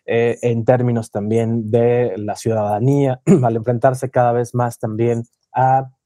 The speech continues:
potenciales riesgos. Sin embargo, aquí, eh, sí vemos, eh, con, con preocupación que, eh, algunos de estos instrumentos puedan contener elementos que pongan en riesgo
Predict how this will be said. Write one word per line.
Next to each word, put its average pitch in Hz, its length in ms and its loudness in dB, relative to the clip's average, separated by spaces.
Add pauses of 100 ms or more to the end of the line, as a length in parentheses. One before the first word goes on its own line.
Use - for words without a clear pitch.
(120)
potenciales 123 680 0 (640)
riesgos. 175 640 2 (480)
Sin 208 300 -2
embargo, 196 580 0 (180)
aquí, 180 540 -4 (360)
eh, 120 340 0
sí 185 260 0
vemos, 147 640 -2
eh, 107 380 -6
con, 127 320 0
con 123 200 0
preocupación 117 760 -2
que, 123 560 0
eh, 104 260 -4
algunos 120 560 0
de 113 100 0
estos 110 280 -6
instrumentos 104 680 -6
puedan 139 480 4
contener 110 520 -4
elementos 110 760 -2 (460)
que 127 240 4
pongan 117 380 2
en 101 80 -4
riesgo 104 680 -2